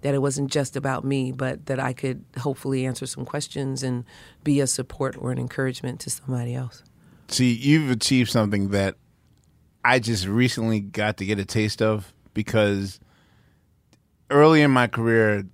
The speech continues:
Speaker 2: like, they would have me come and speak to schools or whatever.
Speaker 1: Mm-hmm.
Speaker 2: But I would get, like, questions like, uh, "You over there.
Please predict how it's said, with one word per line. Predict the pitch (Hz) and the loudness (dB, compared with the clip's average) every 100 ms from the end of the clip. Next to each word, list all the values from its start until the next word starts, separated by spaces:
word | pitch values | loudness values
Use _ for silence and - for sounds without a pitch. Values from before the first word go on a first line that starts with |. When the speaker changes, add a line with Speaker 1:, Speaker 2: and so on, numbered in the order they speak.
| - | -4
Speaker 2:
like, | 104 95 85 - | -2 -2 -8 -18
they | 98 120 | -2 2
would | 117 101 | 2 2
have | 117 110 | 2 2
me | 113 | 0
come | 101 107 | -2 -2
and | 95 92 | -2 -6
speak | - 110 | -6 -10
to | - | -8
schools | 104 123 113 107 | -4 0 0 0
or | |
whatever. | 110 110 117 113 104 | 0 2 2 0 0
Speaker 1:
Mm-hmm. | 196 196 196 208 _ _ _ _ | 2 2 0 -2 _ _ _ _
Speaker 2:
But | 120 120 - | 2 2 2
I | 117 143 | 4 4
would | 131 110 | 2 -2
get, | 117 104 - | -6 -8 -6
like, | 104 98 - | -2 -2 -4
questions | - 127 107 - 101 87 | 2 4 4 0 -2 -2
like, | 92 92 90 - _ _ _ _ _ _ _ _ _ _ - | -2 -2 -2 -8 _ _ _ _ _ _ _ _ _ _ 0
uh, | 135 127 | 0 2
"You | 151 170 | 2 4
over | 156 139 | 4 6
there. | 147 127 | 6 6